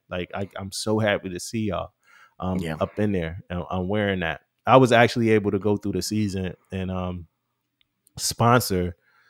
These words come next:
Speaker 1: somebody that I res-, always already respected from our last ship. You know what I'm
Speaker 2: Yeah.
Speaker 1: saying? So that was a really good experience too. We had a good time.
Speaker 2: That's good stuff, man. That's good stuff. Hey, big shouts out to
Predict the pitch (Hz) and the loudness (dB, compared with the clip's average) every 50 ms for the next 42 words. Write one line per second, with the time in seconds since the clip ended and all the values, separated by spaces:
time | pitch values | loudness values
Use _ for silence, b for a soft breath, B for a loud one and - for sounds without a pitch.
0 | _ - - - 143 139 127 120 113 110 104 98 95 90 90 - - - - 110 | _ -4 2 6 6 6 8 8 6 6 6 4 0 -4 -8 -12 -14 -6 -2 0
1 | 101 95 90 87 87 87 90 - - _ - 98 92 - - - _ - 110 117 | 2 2 2 0 -2 -4 -4 -6 -8 _ -6 -6 -6 -6 -8 -10 _ 2 6 8
2 | 127 127 123 113 113 110 104 104 101 95 107 - 101 98 98 110 123 127 113 98 | 8 8 8 8 6 4 2 2 -2 -2 -2 0 0 2 2 2 2 2 0 -2
3 | 95 92 - - 92 90 85 - - 78 - - - 90 87 85 85 87 90 110 | -4 -6 -6 -6 -6 -6 -6 -8 -10 -12 -12 -12 -12 -12 -10 -10 -12 -14 -16 -18
4 | _ _ _ _ _ _ _ _ _ _ _ _ _ - 98 107 107 107 117 123 | _ _ _ _ _ _ _ _ _ _ _ _ _ -2 2 4 6 6 6 6
5 | 131 135 - - - 76 58 - _ _ _ _ _ _ - 90 90 90 87 87 | 6 4 2 -2 -6 -6 -8 -10 _ _ _ _ _ _ -14 -10 -10 -8 -8 -8
6 | 90 - 71 90 92 90 - - 98 107 117 117 107 107 92 95 87 85 - - | -8 -6 -6 -4 -4 -4 -4 -2 2 4 4 4 4 2 0 -2 -4 -6 -8 -12
7 | - 90 98 104 107 104 101 98 90 98 92 92 90 87 - - 98 95 90 90 | -8 0 2 4 4 4 2 0 -2 -4 -4 -4 -6 -8 -10 -10 -8 -8 -6 -6
8 | 90 90 - - - - 98 87 80 87 90 92 92 87 82 82 82 82 85 80 | -8 -8 -10 -10 -6 -6 -4 -4 -4 -4 -4 -4 -2 -2 -4 -4 -6 -8 -10 -10
9 | - 73 73 78 - _ _ _ _ _ _ _ _ _ _ _ _ _ _ _ | -10 -12 -12 -12 -14 _ _ _ _ _ _ _ _ _ _ _ _ _ _ _
10 | _ _ _ - 82 78 - - - 87 76 - - - 80 80 78 - - 87 | _ _ _ -10 -10 -10 -8 -6 -6 -6 -6 -6 -6 -4 -4 -4 -4 -6 -8 -8
11 | 85 85 85 85 82 - - - 82 78 - 101 104 - 123 120 101 131 131 131 | -6 -4 -4 -4 -6 -6 -8 -8 -8 -4 -2 0 2 4 4 4 4 4 2 4
12 | - 135 135 131 - - 120 107 - - 90 92 | 4 4 4 4 4 2 0 0 2 0 0 -2